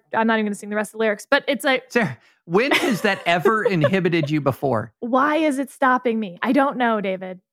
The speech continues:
Speaker 1: I don't know. But here we are.
Speaker 2: It's because, uh, Steve Pressfield is listening to this podcast.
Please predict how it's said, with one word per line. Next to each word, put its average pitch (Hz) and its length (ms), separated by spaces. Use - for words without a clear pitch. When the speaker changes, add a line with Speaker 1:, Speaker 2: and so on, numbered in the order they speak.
Speaker 1:
I 208 60
don't 220 280
know. 185 340
But 208 100
here 220 160
we 214 120
are. 180 380
Speaker 2:
It's 127 180
because, 127 640
uh, 117 280
Steve 131 300
Pressfield 127 440
is 117 140
listening 120 340
to 117 60
this 117 160
podcast. 113 640